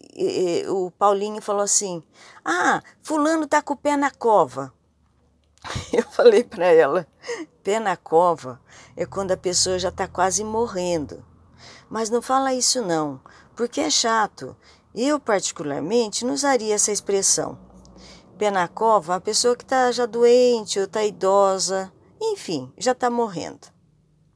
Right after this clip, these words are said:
Ela falou, "Ah, então tá bom, é bom a senhora me avisar que eu não vou falar mais não."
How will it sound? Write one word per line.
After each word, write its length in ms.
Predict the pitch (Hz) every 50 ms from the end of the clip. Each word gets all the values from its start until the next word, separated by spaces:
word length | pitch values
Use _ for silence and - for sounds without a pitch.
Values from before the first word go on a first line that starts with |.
| _ _ _ _ _ _ _ - - - _ _ _ _ _ _ _ _ _ _
Ela 200 | - 151 147 151
falou, 340 | - - 165 156 151 147 139
"Ah, 220 | 151 165 185 202
então 260 | 190 160 - 156 143 139
tá 160 | - 165 202
bom, 340 | 208 185 165 170 180 190 190
é 60 | 165
bom 200 | - 156 156 151
a 40 | 147
senhora 220 | - 185 175 170
me 120 | 175 180
avisar 440 | 175 165 180 233 262 269 208 180 190
que 100 | - -
eu 60 | 175
não 60 | 170 151
vou 120 | 147 151
falar 240 | - - 151 151 151
mais 300 | 151 151 165 196 - -
não." 280 | 240 190 156 151 165